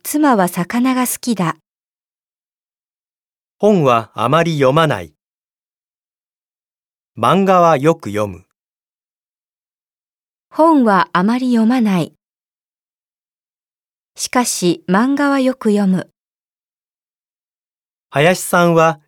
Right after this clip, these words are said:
Speaker 2: 英語が得意だ。数学は苦手だ。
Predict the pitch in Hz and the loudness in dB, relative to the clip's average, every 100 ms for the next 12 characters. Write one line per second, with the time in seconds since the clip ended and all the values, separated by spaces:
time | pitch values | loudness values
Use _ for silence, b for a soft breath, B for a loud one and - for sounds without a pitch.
0 | _ - 135 185 185 180 165 143 123 156 | _ -2 2 2 2 0 -2 -4 -6 -6
1 | 123 87 - _ _ _ _ _ _ _ | -6 -10 -14 _ _ _ _ _ _ _
2 | _ _ _ _ _ _ _ _ _ _ | _ _ _ _ _ _ _ _ _ _
3 | _ _ _ - 151 180 165 160 147 139 | _ _ _ -6 -2 0 0 0 0 0
4 | 104 104 127 - 110 95 | -4 -4 -4 -4 -6 -8